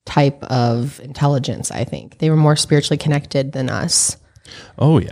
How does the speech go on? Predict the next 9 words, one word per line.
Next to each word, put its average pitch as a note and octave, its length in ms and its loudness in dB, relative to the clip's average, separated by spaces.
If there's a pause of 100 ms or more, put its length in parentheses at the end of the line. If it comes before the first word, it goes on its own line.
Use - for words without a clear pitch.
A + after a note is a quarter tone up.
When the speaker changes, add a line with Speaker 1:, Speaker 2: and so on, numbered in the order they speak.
(160)
Speaker 2:
Way D3 300 6
more G2 200 4
spiritually F#2 540 -2
connected F2+ 480 -6
than F2+ 180 -6
we F#2 140 -4
are F2 180 -6
now. F2 400 -6
And F#2+ 400 -2